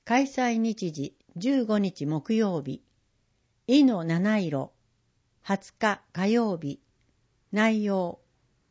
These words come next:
いずれも誕生会。誕生月でない方も参加できます。なお、どちらか一箇所でご参加ください。問い合わせ先、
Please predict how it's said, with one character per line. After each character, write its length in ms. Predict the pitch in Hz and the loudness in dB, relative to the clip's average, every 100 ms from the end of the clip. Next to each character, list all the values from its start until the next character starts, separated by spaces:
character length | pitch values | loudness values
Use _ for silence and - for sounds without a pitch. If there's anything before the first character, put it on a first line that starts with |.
| _ | _
い 140 | 202 208 | -4 0
ず 160 | 254 | 0
れ 120 | 233 220 | 2 2
も 300 | 208 - _ _ | 0 -2 _ _
誕 300 | 220 254 254 | -2 2 2
生 260 | 269 247 180 | 2 0 0
会。 340 | - 139 214 - _ _ _ _ _ _ _ _ _ _ | -6 -8 -8 -14 _ _ _ _ _ _ _ _ _ _
誕 280 | - 262 277 | -2 2 2
生 220 | 285 311 277 | 2 0 -2
月 260 | 220 - | -6 -2
で 140 | 175 175 | 0 2
な 160 | 214 | 2
い 80 | 196 | 0
方 260 | 165 160 147 | -2 -4 -4
も 140 | 143 | -6
参 280 | - 175 190 | -6 -4 -4
加 120 | 196 | -4
で 120 | 175 | -4
き 120 | 165 165 | -4 -4
ま 160 | 156 | -4
す。 300 | 156 - _ _ _ _ _ _ _ _ - | -6 -14 _ _ _ _ _ _ _ _ -2
な 200 | 220 170 | 0 0
お、 120 | - _ _ - | -4 _ _ -8
ど 220 | 185 285 | 0 0
ち 180 | 294 269 | 0 0
ら 120 | 208 | 0
か 200 | - 160 | -2 -4
一 160 | - 156 - | -4 -8 -4
箇 140 | - | -4
所 140 | - 226 | -2 -2
で 180 | 180 175 | -2 -2
ご 120 | 156 | -4
参 260 | 180 202 185 | -2 -2 -4
加 120 | 180 | -4
く 100 | 175 | -4
だ 140 | 170 | -4
さ 180 | - 165 | -4 -4
い。 140 | 143 - _ _ _ _ _ _ _ - | -4 -10 _ _ _ _ _ _ _ -4
問 240 | 233 247 | 0 2
い 60 | 240 | 0
合 80 | 220 | -2
わ 100 | 208 | -2
せ 160 | 202 | -6
先、 480 | - 180 - 151 170 | -6 -6 -6 -10 -10